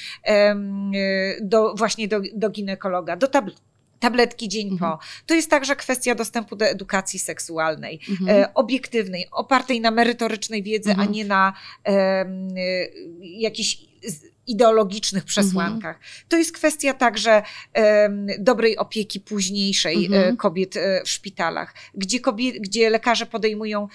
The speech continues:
Speaker 1: rzeczywiście decyzje na podstawie aktualnej, dostępnej wiedzy, e, medycznej, a
Speaker 2: Mhm.
Speaker 1: nie ideologicznych przesłanek, okulników przesyłanych przez jakieś fundamentalistyczne organizacje do
Speaker 2: Mhm.
Speaker 1: dyrektorów, e, szpitali. E,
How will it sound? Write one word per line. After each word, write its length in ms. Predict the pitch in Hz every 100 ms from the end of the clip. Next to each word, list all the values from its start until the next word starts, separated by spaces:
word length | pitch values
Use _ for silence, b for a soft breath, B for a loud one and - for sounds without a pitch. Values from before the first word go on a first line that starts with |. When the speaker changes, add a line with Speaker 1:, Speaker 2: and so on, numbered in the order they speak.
| B -
Speaker 1:
rzeczywiście 600 | 240 - 262 294 - 233
decyzje 460 | 190 196 170 165
na 100 | 180
podstawie 500 | 196 214 - 233 -
aktualnej, 680 | 208 - 233 226 220 214 208
dostępnej 600 | 202 196 - 202 202 196
wiedzy, 440 | 185 208 185 196 190 B B
e, 200 | - -
medycznej, 600 | 208 214 214 208 196 196 196 B -
a 60 |
Speaker 2:
Mhm. 160 | 208 214
Speaker 1:
nie 120 | 214
ideologicznych 760 | 208 196 208 202 180 196 214 202
przesłanek, 680 | 208 196 185 180 170 -
okulników 600 | - - 233 220 214 214
przesyłanych 640 | - - 208 220 202 202 196
przez 180 | - 185
jakieś 260 | 196 220
fundamentalistyczne 1000 | - 196 196 196 185 196 190 - 196 190 180
organizacje 640 | 190 190 190 190 190 202
do 100 | 196
Speaker 2:
Mhm. 140 | 180 196
Speaker 1:
dyrektorów, 420 | 185 202 180 - B B -
e, 380 | 202 202 196 208
szpitali. 680 | - - 196 175 165 160 B B B -
E, 240 | 220 214